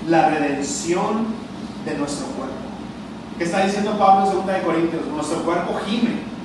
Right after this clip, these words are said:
Y sí, ¿por qué? Porque quiere la redención, quiere que seamos rescatados del pecado, hermanos.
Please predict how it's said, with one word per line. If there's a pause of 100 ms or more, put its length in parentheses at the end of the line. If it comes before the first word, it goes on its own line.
(240)
Y
sí, (280)
¿por
qué?
Porque
quiere
la
redención, (220)
quiere (160)
que
seamos
rescatados
del
pecado,
hermanos.